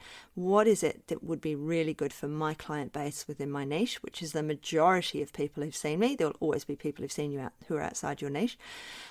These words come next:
um, simply because of referral or their friend told them how amazing you were with them, so they come and see you.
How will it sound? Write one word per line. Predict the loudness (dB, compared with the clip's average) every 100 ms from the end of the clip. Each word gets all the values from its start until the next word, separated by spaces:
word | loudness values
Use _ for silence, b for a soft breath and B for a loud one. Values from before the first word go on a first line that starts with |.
| B
um, | 4 4
simply | 4 2 2
because | 0 -2 -2 -2
of | -2
referral | -4 0 4 8 8 10 8 8 4
or | 2 -2 -4 _ _ _ _ _ -10 -2
their | 2 2
friend | 2 0 0
told | -2 -2
them | 0
how | -2
amazing | -4 -2 -2 -4 -6
you | -6
were | -4 -4
with | 0
them, | 4 6 4
so | 2 0 -2 -2 -6
they | -10
come | -10 -8
and | -6
see | -6 -6
you. | -4 -6